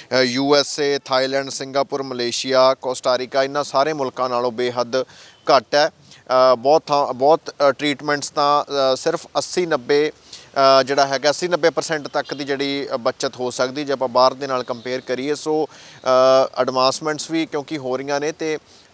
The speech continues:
ਨਾਲ ਨਾਲ ਜਿਹੜਾ, ਅ, ਟੂਰਿਜ਼ਮ ਵਜੋਂ ਵੀ ਲਗਾਤਾਰ ਤਰੱਕੀ ਹੋ ਰਹੀ ਹੈ। ਸੋ ਇਸ ਪੱਖੋਂ ਧਿਆਨ ਦੇਣ ਦੀ ਲੋੜ ਆ, ਜਿਹੜੇ ਬਾਹਰ ਬੈਠੇ ਨੇ,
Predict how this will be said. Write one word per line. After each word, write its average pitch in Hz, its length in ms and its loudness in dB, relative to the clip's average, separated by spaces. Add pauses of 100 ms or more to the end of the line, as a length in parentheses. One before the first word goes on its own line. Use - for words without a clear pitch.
ਨਾਲ 127 380 4
ਨਾਲ 139 280 0
ਜਿਹੜਾ, 139 460 4 (460)
ਅ, 131 40 4
ਟੂਰਿਜ਼ਮ 165 640 2
ਵਜੋਂ 143 320 2
ਵੀ 143 240 -4 (120)
ਲਗਾਤਾਰ 139 500 2
ਤਰੱਕੀ 139 400 -6
ਹੋ 120 200 -6
ਰਹੀ 143 180 -2
ਹੈ। 151 80 0 (400)
ਸੋ - 300 -8
ਇਸ 165 460 2
ਪੱਖੋਂ 160 680 -4 (100)
ਧਿਆਨ 131 320 0
ਦੇਣ 131 160 -2
ਦੀ 135 160 -6
ਲੋੜ 127 300 -2
ਆ, 139 80 4
ਜਿਹੜੇ 131 200 -4
ਬਾਹਰ 123 280 2
ਬੈਠੇ 139 340 -4
ਨੇ, 135 180 -8